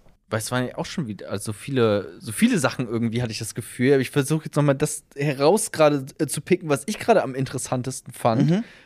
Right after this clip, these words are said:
Speaker 1: von dem, nämlich eigentlich dieses, haben wir vielleicht auch viele, glaub ich, zumindest auch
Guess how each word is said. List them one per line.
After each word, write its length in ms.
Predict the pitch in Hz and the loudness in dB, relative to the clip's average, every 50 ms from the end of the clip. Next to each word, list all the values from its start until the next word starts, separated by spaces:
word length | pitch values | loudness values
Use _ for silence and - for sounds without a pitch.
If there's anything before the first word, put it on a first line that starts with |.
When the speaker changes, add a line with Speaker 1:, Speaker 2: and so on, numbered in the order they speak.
| _ _ | _ _
Speaker 1:
von 240 | - - 151 135 123 | -4 0 2 2 4
dem, 360 | 120 120 117 120 131 170 180 - - - - - _ - | 4 6 6 6 6 4 2 -2 -6 -20 -20 -16 _ 2
nämlich 260 | 151 156 147 - - | 4 4 4 2 2
eigentlich 220 | 156 180 202 202 - | 2 2 2 2 2
dieses, 360 | - 165 160 160 151 - - - - _ _ _ - - _ - | -2 2 2 2 2 2 -4 -12 -20 _ _ _ -20 -20 _ -6
haben 180 | - 123 139 151 | -2 0 0 0
wir 60 | 147 | 0
vielleicht 300 | - - 139 131 - 117 | 2 2 2 2 2 0
auch 180 | 110 - - _ _ _ _ _ _ _ _ _ _ _ _ | -4 -4 -6 _ _ _ _ _ _ _ _ _ _ _ _
viele, 480 | - - - - 165 185 185 185 175 156 | -18 -12 -4 0 2 4 6 6 6 4
glaub 160 | 156 - 170 175 | 4 4 4 4
ich, 120 | 160 - | 4 0
zumindest 320 | - - 170 170 165 - - | 0 2 2 2 2 0 -2
auch 140 | 151 - | -6 -6